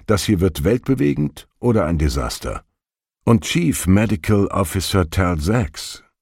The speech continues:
zuvor Leiter der Krebsforschung des Pharmariesen Sanofi, hatte betont, Virusimpfstoffe wären das erste Ziel für M R N A.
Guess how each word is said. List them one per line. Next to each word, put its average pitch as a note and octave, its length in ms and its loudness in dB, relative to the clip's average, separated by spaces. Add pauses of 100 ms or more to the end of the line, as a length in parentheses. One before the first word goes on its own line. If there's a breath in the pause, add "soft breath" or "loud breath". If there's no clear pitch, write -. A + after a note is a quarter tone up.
(180)
zuvor E2+ 540 0
Leiter D#2+ 360 2
der D2 140 -2
Krebsforschung E2+ 920 0
des B1+ 180 -4
Pharmariesen C#2+ 720 0
Sanofi, E2 800 2 (180 loud breath)
hatte E2 240 0
betont, F2 680 -2 (280)
Virusimpfstoffe A2+ 1200 0
wären F2 280 2
das D#2+ 240 -4
erste G#2+ 460 -6
Ziel E2 400 0
für C#2 500 -2
M E2 180 0
R B1+ 180 -4
N C#2+ 160 -2
A. - 300 -6